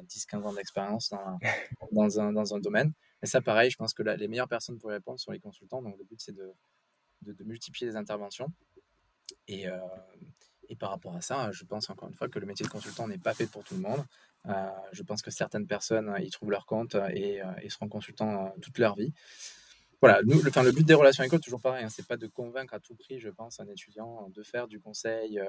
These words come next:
Speaker 1: ou, euh, ou de pas en faire. Euh, le but surtout, c'est de lui donner une version, euh, enfin, ouais, une, une présentation assez claire, assez, assez transparente de ce que ça peut être.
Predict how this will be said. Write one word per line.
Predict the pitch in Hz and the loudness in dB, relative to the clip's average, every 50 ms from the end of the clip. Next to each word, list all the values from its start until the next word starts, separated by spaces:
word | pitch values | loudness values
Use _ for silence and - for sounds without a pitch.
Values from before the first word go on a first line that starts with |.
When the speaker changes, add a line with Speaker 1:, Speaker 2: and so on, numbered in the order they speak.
| 98 95 - | -6 -8 -10
Speaker 1:
ou, | 104 104 113 110 107 101 | -12 -10 -6 -4 -4 -4
euh, | 98 98 98 98 | -4 -6 -10 -14
ou | 98 - - | -16 -12 -10
de | 101 | -10
pas | 90 - 101 | -8 -8 -8
en | 92 92 | -10 -10
faire. | - - 120 135 139 131 - _ _ - - - - _ _ - | -2 0 2 2 2 0 -6 _ _ -20 -20 -20 -20 _ _ -2
Euh, | 104 101 101 101 101 98 98 98 95 95 95 92 95 95 90 - - - - - - - | 0 2 4 4 4 4 2 2 0 -2 -4 -6 -6 -8 -10 -10 -10 -10 -10 -10 -12 -10
le | - 113 104 101 | -6 -2 -2 0
but | 101 120 117 | 0 2 4
surtout, | - - 98 - - 151 | 4 2 2 2 2 2
c'est | 156 - 104 | 4 4 4
de | 98 101 | 2 0
lui | 104 | -2
donner | 98 104 107 110 | -2 -2 0 0
une | 110 107 | 0 2
version, | 104 104 98 - - - 113 113 110 104 101 | 2 2 2 2 0 -2 -2 -2 -2 -4 -4
euh, | 101 101 101 - | -4 -6 -6 -6
enfin, | 104 185 185 - - _ - - _ _ _ _ _ - - - - - - | -6 -8 -8 -10 -16 _ -20 -20 _ _ _ _ _ -20 -20 -20 -18 -4 0
ouais, | 139 156 139 | 0 2 2
une, | 120 110 98 85 - - | 2 0 -2 -2 -4 -6
une | - - - | -6 -8 -8
présentation | - - 110 101 110 107 - - 110 | -4 -4 0 2 2 2 2 2 0
assez | 107 101 - - - | 0 0 -2 -4 -6
claire, | - - - 120 123 127 120 | -4 2 4 6 8 8 6
assez, | 107 98 - - - | 4 2 0 0 -2
assez | - - - 101 | -2 -2 -2 -4
transparente | - - 110 - - 120 123 123 | -4 -4 -6 -2 0 0 0 2
de | 110 101 | 0 -2
ce | - | 0
que | - 120 | 0 2
ça | - - 107 92 | 4 4 4 4
peut | - 107 104 | 6 6 8
être. | 107 135 160 - | 8 8 8 6